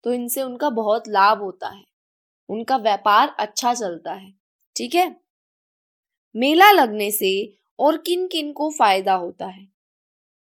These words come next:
बताइए, मेला लगने से और किन किन को फायदा होता है? छोटे छोटे दुकानदार वालों को, है ना, ठेले लगने वालों को,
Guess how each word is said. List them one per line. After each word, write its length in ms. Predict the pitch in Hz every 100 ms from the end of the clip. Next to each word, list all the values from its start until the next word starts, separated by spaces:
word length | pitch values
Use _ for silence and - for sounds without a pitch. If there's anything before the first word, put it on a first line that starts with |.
| _ _ _ _ _ 247
बताइए, 560 | 254 254 254 285 302 _ _ _ _ _ _ 233
मेला 300 | 254 294 339
लगने 300 | 330 254 269
से 120 | 311
और 80 | 311
किन 220 | 320 320
किन 160 | 339
को 120 | 339 349
फायदा 360 | 269 196 190
होता 260 | 185 180 185
है? 300 | 190 _ _ _ -
छोटे 280 | - 233 254
छोटे 260 | 262 247 254
दुकानदार 720 | 240 214 202 220 226 233 233
वालों 320 | 214 202 202
को, 480 | - 202 196 196 185 _ _ _ _ 190
है 80 |
ना, 280 | 233 349 427 _ _ _ _ _ -
ठेले 340 | 269 247 262
लगने 380 | 262 220 226 226
वालों 340 | 214 202 208
को, 520 | 202 208 202 196 196